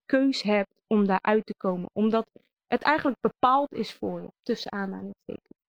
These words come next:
Totdat je de ruimte krijgt van iemand die tegen je zegt, "Het hoeft niet meer.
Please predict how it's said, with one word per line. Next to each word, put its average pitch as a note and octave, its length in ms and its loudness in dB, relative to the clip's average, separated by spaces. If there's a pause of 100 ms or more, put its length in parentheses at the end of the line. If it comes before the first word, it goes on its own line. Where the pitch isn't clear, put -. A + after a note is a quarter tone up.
(480)
Totdat C#4+ 380 0
je A#3+ 80 0
de A3 120 0
ruimte A#3 380 0
krijgt G#3+ 340 -4
van A3 140 -8
iemand G3+ 500 0
die G3+ 140 -4
tegen A3+ 360 0
je G#3 60 -4
zegt, G#3 260 -6 (320)
"Het G#3 160 0
hoeft B3 400 0
niet G#3 220 -2
meer. F3+ 220 -6